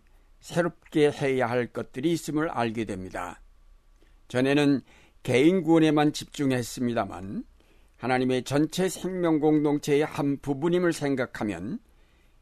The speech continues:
개인 구원이란 하나의 과정일 뿐입니다. 그것과 대조하여 사회 구원이란 말을 사용하였습니다만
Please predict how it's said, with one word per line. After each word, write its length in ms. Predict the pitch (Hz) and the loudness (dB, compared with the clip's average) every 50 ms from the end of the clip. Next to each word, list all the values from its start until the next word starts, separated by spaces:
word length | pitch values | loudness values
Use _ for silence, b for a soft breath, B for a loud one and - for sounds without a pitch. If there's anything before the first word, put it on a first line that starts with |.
| _ _ | _ _
개인 380 | - 113 113 127 135 139 135 123 | -4 -2 0 2 4 2 2 2
구원이란 640 | 120 127 131 127 127 127 123 131 135 147 160 196 b b b b b _ | 2 2 2 2 2 2 2 2 2 2 0 -2 b b b b b _
하나의 360 | - 131 123 117 117 120 113 - | -6 -4 -2 0 0 -2 -2 -4
과정일 480 | - 127 120 110 135 139 147 180 170 | -2 -2 0 2 4 4 4 4 2
뿐입니다. 580 | - - 135 127 113 104 107 - - - - - _ - _ _ _ _ _ - _ _ _ _ _ _ _ _ _ _ | 0 -4 -4 -4 -4 -6 -8 -12 -16 -18 -18 -20 _ -20 _ _ _ _ _ -20 _ _ _ _ _ _ _ _ _ _
그것과 500 | - 139 143 170 165 - - 156 143 127 | -4 0 2 2 2 2 4 4 4 4
대조하여 680 | - 131 127 127 110 135 127 117 113 110 135 185 107 104 | 4 0 0 0 0 0 -2 -2 0 -2 -2 -4 -4 -8
사회 360 | - - - 156 151 147 143 | -10 -10 -4 0 4 4 4
구원이란 600 | 139 - - 139 139 139 135 135 131 139 135 131 | 2 2 0 0 2 2 2 2 2 2 2 2
말을 320 | 131 127 120 123 123 131 131 | 2 2 2 2 0 0 -2
사용하였습니다만 1400 | - - 139 131 135 131 127 123 113 127 127 127 131 120 - - 120 117 110 110 107 117 135 143 131 123 156 262 | -4 -6 -6 -4 -4 -2 -4 -4 -4 -2 -2 -2 -2 -6 -6 -4 -4 -2 -2 -2 -2 -2 -2 0 0 0 -2 -2